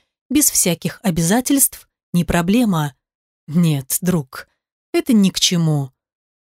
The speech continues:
Марк криво улыбнулся, ставя под сомнение мои слова.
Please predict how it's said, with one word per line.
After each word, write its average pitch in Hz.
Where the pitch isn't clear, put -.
Марк 185
криво 180
улыбнулся, 180
ставя 311
под -
сомнение 190
мои 240
слова. 180